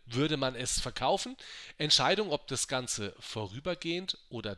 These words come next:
dauerhaft im Wert gemindert ist. Sie sehen schon,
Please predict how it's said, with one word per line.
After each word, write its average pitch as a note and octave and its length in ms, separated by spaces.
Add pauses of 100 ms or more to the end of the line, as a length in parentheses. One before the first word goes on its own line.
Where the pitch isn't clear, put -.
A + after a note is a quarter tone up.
(100)
dauerhaft D3+ 640
im A#2+ 180
Wert A#2+ 280
gemindert C3 580
ist. G3 320
Sie B2+ 100
sehen F3+ 220
schon, C3+ 180